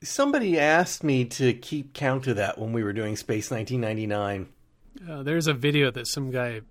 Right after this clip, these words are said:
Speaker 2: put
Speaker 1: Somebody's
Speaker 2: together
Speaker 1: already
Speaker 2: that
Speaker 1: done it,
Speaker 2: recounts
Speaker 1: yeah.
Speaker 2: that, yeah.
Speaker 1: Yeah. But you gotta figure that they also lost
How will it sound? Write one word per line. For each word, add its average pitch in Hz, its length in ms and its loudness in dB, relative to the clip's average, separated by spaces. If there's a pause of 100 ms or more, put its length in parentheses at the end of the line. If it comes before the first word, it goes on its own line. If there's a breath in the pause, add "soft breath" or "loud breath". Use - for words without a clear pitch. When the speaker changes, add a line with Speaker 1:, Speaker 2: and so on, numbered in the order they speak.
Speaker 2:
put - 220 -2
Speaker 1:
Somebody's 180 320 8
Speaker 2:
together 143 80 8
Speaker 1:
already 135 180 8
Speaker 2:
that 120 40 2
Speaker 1:
done 127 140 4
it, 127 40 0
Speaker 2:
recounts 120 180 -2
Speaker 1:
yeah. 101 120 0
Speaker 2:
that, 92 200 -8
yeah. 117 240 -8 (500 soft breath)
Speaker 1:
Yeah. 117 340 -2 (360 soft breath)
But 240 180 6
you 262 100 0
gotta 285 160 6
figure 208 360 -2
that - 400 -4
they 156 100 2
also 180 400 0
lost 147 520 0